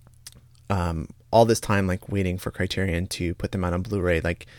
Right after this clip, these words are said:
having that set together is one that I, and again, like,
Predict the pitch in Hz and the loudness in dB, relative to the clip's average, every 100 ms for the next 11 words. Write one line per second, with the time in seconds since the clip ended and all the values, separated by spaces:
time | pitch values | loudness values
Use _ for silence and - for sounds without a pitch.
0 | - - - 117 120 110 92 - 101 101 | -20 -6 2 4 4 4 0 -2 -4 0
1 | 101 101 95 101 92 90 82 92 - - | 2 4 2 2 0 0 2 0 -2 -14
2 | - - - - - - 120 127 120 113 | -20 -20 -20 -10 -10 -2 0 2 2 4
3 | 120 101 90 - | 4 4 0 -6